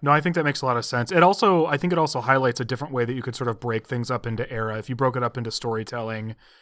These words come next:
specifically, I think you could sort of break it down that way based on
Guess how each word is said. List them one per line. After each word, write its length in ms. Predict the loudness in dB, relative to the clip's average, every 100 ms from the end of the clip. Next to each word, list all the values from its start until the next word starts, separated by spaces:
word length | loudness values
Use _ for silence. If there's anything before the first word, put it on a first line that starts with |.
| _ -12 -6
specifically, 880 | -4 0 0 -2 -4 -4 -4 -6 -10 -14 _ _ -10
I 100 | -6
think 240 | -4 -4
you 80 | -6
could 140 | -6
sort 160 | -6 -6
of 120 | -6
break 240 | -4 -4 -4
it 120 | -8
down 220 | -8 -4
that 220 | -4 -4
way 480 | -4 -6 -6 -8 -10 _ _ _ _ -6
based 300 | -4 -2 -2
on 340 | -2 -4 -10